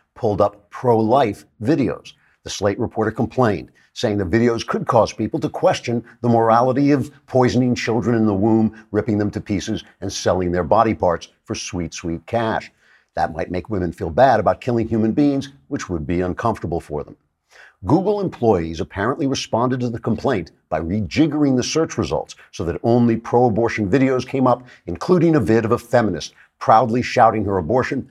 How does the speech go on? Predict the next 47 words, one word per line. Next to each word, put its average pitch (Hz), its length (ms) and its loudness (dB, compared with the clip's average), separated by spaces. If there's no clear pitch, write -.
before 95 260 -6
turning 110 300 -2
off 98 160 0
the 87 80 -6
camera 117 420 -2
and 85 140 -8
weeping 104 340 -2
uncontrollably, 131 800 0
and 190 100 0
another 131 260 4
vid 101 240 0
in 101 100 0
which 95 220 -4
Planned 113 340 -2
Parenthood 123 460 -2
employees 131 560 0
used 101 260 -2
the 107 60 0
blood 90 320 2
of 90 100 -6
slaughtered 101 460 2
babies 101 380 -2
to 101 100 -8
raise 87 300 -2
demons 120 460 2
who 117 100 -2
then 101 260 0
ripped 92 220 -2
the 107 80 -6
souls 107 480 0
out 95 140 0
of 101 100 -4
the 117 80 0
employees 107 540 0
and 95 140 -4
dragged 82 260 0
them 82 120 -6
to 87 120 -4
hell. 95 300 2
That 80 240 -6
made 78 160 -10
the 87 60 -10
Slate 107 260 -2
reporter 87 360 -6
feel 82 300 -8
much - 240 -14
better. 80 260 -6